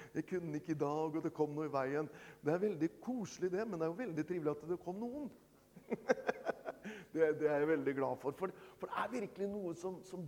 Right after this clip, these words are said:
brenner i mitt hjerte, fordi, fordi helt ifra, helt ifra begynnelsen av så, så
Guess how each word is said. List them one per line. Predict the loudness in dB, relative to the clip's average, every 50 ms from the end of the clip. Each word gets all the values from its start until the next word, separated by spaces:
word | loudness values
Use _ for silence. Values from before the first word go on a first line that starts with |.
| -2
brenner | -2 -2 -2 -2 -4 -6 -6 -6 -6
i | -6
mitt | -8 -4 -2 0
hjerte, | 0 0 -2 -4 -6 -6 -6
fordi, | -4 -4 -2 -2 -2 -2 -4 -8 -16 -20 -20 -20 -20 -20 -20 -20 _ _ 2
fordi | 4 4 4 4 2 -2 -10 -14 -14 -14 -14 -4 0
helt | 0 0 2 0 -6
ifra, | -8 -6 -6 -4 -4 -4 -4 -2
helt | 0 0 0 -2 -2
ifra | -4 -4 -4 -4
begynnelsen | -4 -2 0 0 0 0 -2 -6 -6 -8 -8 -10 -12 -10 -8
av | -4 -4 -2 0 0 -2 -4 -6 -8
så, | -10 -8 -8 -8 -10 -14 -20 -20 -20 -20 -20
så | -16 -14 -12 -6 -2 -2 0